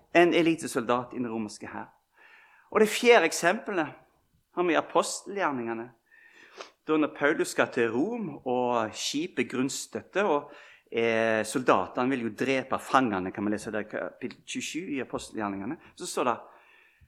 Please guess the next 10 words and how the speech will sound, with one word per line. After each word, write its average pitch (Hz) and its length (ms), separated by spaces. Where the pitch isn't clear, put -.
"Men 175 240
høvedsmannen 180 1040
som 240 240
ville 240 200
berge 220 500
Paulus 180 580
hindret 202 480
dem 156 140
i 190 100
å 185 80